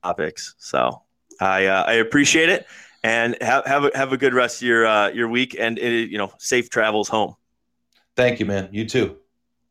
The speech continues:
Speaker 1: All right, Chris, I'll talk to you later.
Speaker 2: All right. Take care.
Speaker 1: Bye.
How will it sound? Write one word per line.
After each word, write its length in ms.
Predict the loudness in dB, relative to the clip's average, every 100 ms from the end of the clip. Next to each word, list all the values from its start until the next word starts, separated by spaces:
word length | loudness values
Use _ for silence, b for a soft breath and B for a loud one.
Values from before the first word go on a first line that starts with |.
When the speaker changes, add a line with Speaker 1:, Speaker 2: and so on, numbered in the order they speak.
| -4
Speaker 1:
All 200 | 0 4
right, 200 | 4 2
Chris, 280 | 0 -2 0
I'll 100 | -2
talk 220 | 0 0
to 80 | 2
you 40 |
later. 360 | 2 2 -2 _ _ _ _
Speaker 2:
All 160 | -2 -2
right. 100 | -2
Take 220 | -6 -6
care. 200 | -6 -10
Speaker 1:
Bye. 240 | -4 -4